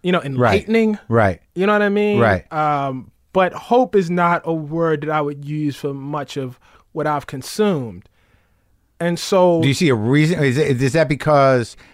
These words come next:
Speaker 2: I don't, I don't, I don't look for hope in much of anything. I, I do look for relief occasionally.
Speaker 1: Right.
Speaker 2: Uh,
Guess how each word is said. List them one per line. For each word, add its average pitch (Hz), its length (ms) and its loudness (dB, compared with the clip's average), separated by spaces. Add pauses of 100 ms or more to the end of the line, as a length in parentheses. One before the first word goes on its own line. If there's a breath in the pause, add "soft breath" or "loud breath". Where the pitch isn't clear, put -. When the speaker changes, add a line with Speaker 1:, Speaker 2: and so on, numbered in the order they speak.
(540 soft breath)
Speaker 2:
I 160 100 2
don't, 175 120 2
I 165 160 2
don't, 170 160 2
I 147 160 2
don't 156 120 4
look 127 160 0
for 113 140 0
hope 117 240 2
in 104 100 2
much 104 240 2
of 95 160 -6
anything. 104 520 0
I, 117 60 2 (120)
I 131 140 2
do 139 180 2
look 131 180 2
for 110 140 0
relief 101 760 0 (120)
occasionally. 95 760 0
Speaker 1:
Right. 151 260 -6 (100)
Speaker 2:
Uh, 113 40 -2